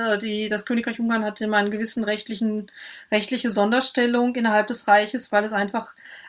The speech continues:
auch ein eigenständiges Königreich mehr oder minder war. Das ist ein sehr kompliziertes Thema, auf, auf jetzt, darüber könnten wir noch, könnten wir eigentlich eine ganze Sendereihe machen. Ähm,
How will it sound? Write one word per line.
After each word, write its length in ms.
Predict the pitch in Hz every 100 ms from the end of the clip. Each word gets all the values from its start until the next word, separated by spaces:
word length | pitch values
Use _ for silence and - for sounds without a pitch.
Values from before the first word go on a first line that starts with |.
| -
auch 180 | 214 220
ein 200 | 202 196
eigenständiges 760 | 185 226 - 226 220 202 -
Königreich 1000 | - 226 240 233 196 208 220 233 - - - -
mehr 180 | 202 220
oder 180 | 220
minder 300 | 262 233 214
war. 120 | 196 220
Das 140 | 220
ist 60 | 220
ein 160 | 202
sehr 100 | 214
kompliziertes 640 | 214 233 226 - 240 233 -
Thema, 220 | 226 226
auf, 160 | 214 - - _
auf 240 | 214 202
jetzt, 500 | 220 208 202 - -
darüber 300 | 208 208 214
könnten 240 | - 214 -
wir 80 | 214
noch, 240 | 208 214 - - 233
könnten 220 | 214 220
wir 60 | 220
eigentlich 140 | 208 220
eine 100 | 208
ganze 240 | 208 214
Sendereihe 520 | 196 220 220 180 190
machen. 320 | 190 185 233 - - - - - - -
Ähm, 520 | 214 214 208 214 208